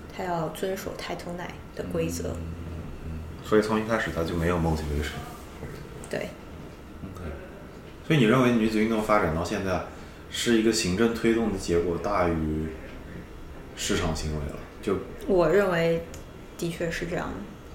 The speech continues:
Speaker 1: 一个政策推动的行为大于了真正的商业。就是我们有，先有政策推动，然后随着女子竞技的发展，就是越来越，她的竞技水平越来越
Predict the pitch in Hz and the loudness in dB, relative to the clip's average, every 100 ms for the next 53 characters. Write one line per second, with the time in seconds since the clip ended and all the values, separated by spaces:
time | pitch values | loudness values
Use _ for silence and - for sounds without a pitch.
0 | - - 190 190 190 185 180 202 185 - | -14 -6 -2 2 4 2 0 -2 -2 -2
1 | 170 - 175 175 180 170 170 - - 71 | -2 0 -2 0 -2 -4 -6 -6 -6 -4
2 | - 92 85 87 85 80 67 - 180 185 | -4 -4 -2 -2 -2 -2 -4 -2 -2 0
3 | 175 160 - 170 175 170 - - - - | -2 -4 -4 -4 -2 -4 -6 -12 -14 -4
4 | - 233 247 175 175 190 165 156 226 220 | 0 6 8 8 6 4 4 2 2 2
5 | 165 202 185 180 165 170 175 - - - | 2 2 0 0 0 0 0 0 -2 -6
6 | - - - - 170 165 208 202 190 185 | -12 -14 -14 -6 0 2 6 6 4 2
7 | 180 196 180 175 - - - - 190 185 | 4 6 4 2 -4 -12 -8 -2 0 2
8 | 160 202 180 180 170 165 156 165 165 151 | 0 -2 -2 0 0 0 0 -2 -2 -2
9 | 143 170 165 175 214 160 165 190 170 - | -2 -2 2 4 4 6 4 4 2 0
10 | - - - - - 190 180 170 226 202 | -6 -14 -14 -14 -8 0 0 2 2 2
11 | 165 165 165 160 156 | 2 0 0 0 0